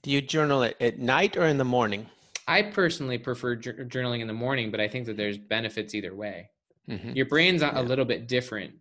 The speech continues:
Speaker 2: in different
Speaker 1: Yeah.
Speaker 2: situations. In the morning, I think you, you could be a little bit more creative. In the evening, I think you're a little bit more analytical.
Speaker 1: Hmm.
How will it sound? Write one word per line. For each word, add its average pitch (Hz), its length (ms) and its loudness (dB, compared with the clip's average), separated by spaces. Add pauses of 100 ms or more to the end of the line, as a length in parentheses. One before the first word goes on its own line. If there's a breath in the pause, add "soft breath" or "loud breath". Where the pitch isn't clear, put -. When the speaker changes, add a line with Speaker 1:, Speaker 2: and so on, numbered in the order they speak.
(140)
Speaker 2:
in 117 120 -8
different 107 300 -6
Speaker 1:
Yeah. 85 80 0
Speaker 2:
situations. 107 460 -4
In 113 80 -8
the 117 40 -4
morning, 143 400 2
I 117 100 4
think 120 300 -4
you, 127 260 -2 (380 soft breath)
you 131 120 -2
could 127 140 2
be 123 100 2
a 120 40 4
little 120 160 0
bit 104 120 -4
more 110 160 -6
creative. 120 680 -2
In 127 80 -6
the 123 160 -2
evening, 123 220 -2
I 110 40 -2
think 113 160 -8
you're 110 120 -4
a - 20 -2
little 110 160 -4
bit 110 100 -8
more 107 140 -10
analytical. 104 600 -10 (600)
Speaker 1:
Hmm. 135 220 2